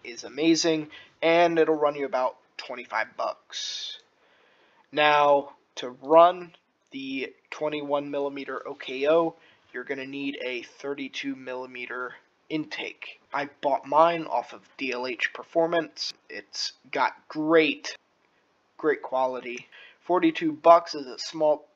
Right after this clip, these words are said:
price to pay for an absolutely killer setup. If I was not running the S A F clutch,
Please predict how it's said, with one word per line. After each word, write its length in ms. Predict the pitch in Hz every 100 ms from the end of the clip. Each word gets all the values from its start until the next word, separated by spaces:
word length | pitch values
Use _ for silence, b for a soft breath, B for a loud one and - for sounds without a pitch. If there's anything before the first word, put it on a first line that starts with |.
| _
price 320 | - 151 139
to 120 | -
pay 440 | - - 143 139 139
for 500 | - 147 135 135 131 B B -
an 100 | 127
absolutely 720 | 135 139 - 143 131 135 127 -
killer 400 | - 143 110 107
setup. 500 | - 107 98 - - - _ _ _ - B B B B B B _ _ _ -
If 200 | 139 - _ _ _ _
I 420 | - 147 160 175 175
was 340 | 143 131 131
not 360 | 131 143 165 - _ _
running 500 | 143 147 156 170 156
the 180 | 117 - _ -
S 240 | 135 -
A 140 | 127
F 200 | 120 117 -
clutch, 560 | - 156 147 - -